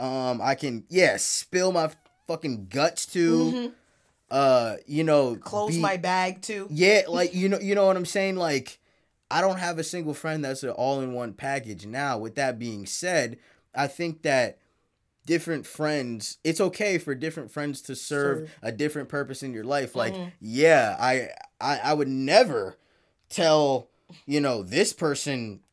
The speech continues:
Speaker 1: what I'm actually feeling or what I'm going through, but if I wanna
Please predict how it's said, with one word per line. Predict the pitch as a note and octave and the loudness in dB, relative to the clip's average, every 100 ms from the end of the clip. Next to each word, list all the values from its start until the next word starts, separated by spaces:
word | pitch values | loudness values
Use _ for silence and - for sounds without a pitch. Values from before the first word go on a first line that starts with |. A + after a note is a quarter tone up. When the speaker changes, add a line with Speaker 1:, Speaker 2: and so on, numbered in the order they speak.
| _ | _
Speaker 1:
what | B2+ B2+ C#3+ | -6 0 2
I'm | C#3+ C#3 | 2 2
actually | C3 - A#2+ G2 | -4 -6 -10 -10
feeling | - C3+ F3+ E3 B2+ | -8 -2 0 0 -2
or | |
what | B2 | -4
I'm | A#2 | -6
going | G#2 C#3 F#3 | -4 -2 -2
through, | - B2 | -4 -6
but | A2 A2+ | -6 -8
if | B2 | -4
I | C#3+ | -2
wanna | D#3+ C3+ | 0 -2